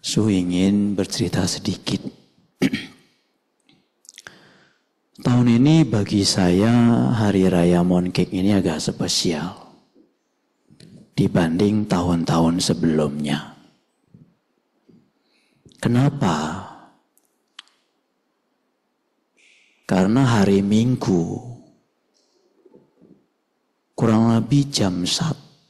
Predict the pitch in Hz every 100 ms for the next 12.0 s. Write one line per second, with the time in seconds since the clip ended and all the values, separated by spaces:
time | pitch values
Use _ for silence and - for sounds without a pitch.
0 | _ _ _ _ _ _ _ _ _ _
1 | _ _ _ _ - 127 113 110 113 110
2 | - - - 101 104 120 104 104 113 107
3 | 95 87 92 - _ _ _ _ _ _
4 | _ _ _ _ _ _ _ _ _ _
5 | - - 127 165 165 113 - 107 90 87
6 | 85 - 87 82 87 95 80 73 - 76
7 | 67 69 - - - _ _ _ _ _
8 | _ _ _ _ _ _ _ _ _ _
9 | _ _ _ _ - 113 117 110 90 85
10 | - 110 107 78 76 92 85 104 - 80
11 | 85 80 78 71 69 85 85 98 107